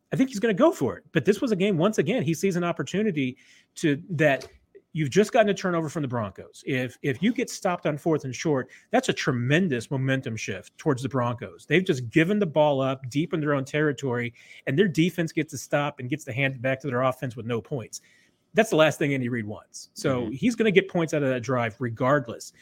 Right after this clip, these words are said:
Speaker 1: But then again, I mean, what, what in the last, you know, at that point, since the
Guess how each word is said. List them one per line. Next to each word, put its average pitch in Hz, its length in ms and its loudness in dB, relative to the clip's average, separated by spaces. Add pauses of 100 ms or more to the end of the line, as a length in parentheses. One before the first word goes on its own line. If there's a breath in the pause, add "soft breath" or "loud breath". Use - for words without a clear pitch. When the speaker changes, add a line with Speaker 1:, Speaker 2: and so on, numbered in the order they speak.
(380 soft breath)
Speaker 1:
But 190 140 4
then 240 140 4
again, 185 280 4
I 135 60 2
mean, 139 260 -2
what, 151 420 4
what 185 420 2
in 170 120 0
the 151 100 0
last, 165 440 0
you 143 100 0
know, 143 80 2
at 135 80 -2
that 165 220 2
point, 196 360 0 (140)
since - 220 -2
the 143 100 -8